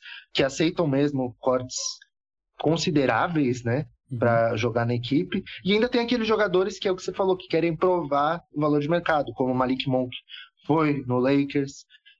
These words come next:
Speaker 1: é, o próprio Lonnie Walker. Então, assim, é, acho que a gente pode ver jogadores que também entrem nessa.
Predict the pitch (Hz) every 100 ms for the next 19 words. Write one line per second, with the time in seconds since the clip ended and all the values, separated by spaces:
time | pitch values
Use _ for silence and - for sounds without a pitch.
0 | - 113 113 110 139 135 127 123 120 127
1 | 143 143 143 139 139 - - _ _ 143
2 | 139 147 147 131 123 123 123 123 131 -
3 | 139 - 131 139 135 127 127 127 - 127
4 | 127 123 117 123 120 127 123 120 131 135
5 | 107 104